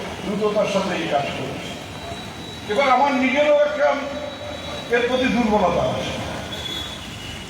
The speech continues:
কারণ আইসি সাহেব যেমন বলছিলেন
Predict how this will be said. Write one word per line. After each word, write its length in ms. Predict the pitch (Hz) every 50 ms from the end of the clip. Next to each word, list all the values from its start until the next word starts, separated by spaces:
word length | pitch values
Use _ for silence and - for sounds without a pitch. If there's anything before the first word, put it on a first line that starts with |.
| - - - -
কারণ 260 | 233 254 269 262 262 262 262 254 269 262 262 - - - 262 262 - - - - - - - - - - - - - -
আইসি 220 | 202 214 - 277 269 208
সাহেব 180 | 262 269 269 254 247
যেমন 200 | 247 247 254 262 254 247 254
বলছিলেন 400 | 254 254 247 254 254 254 254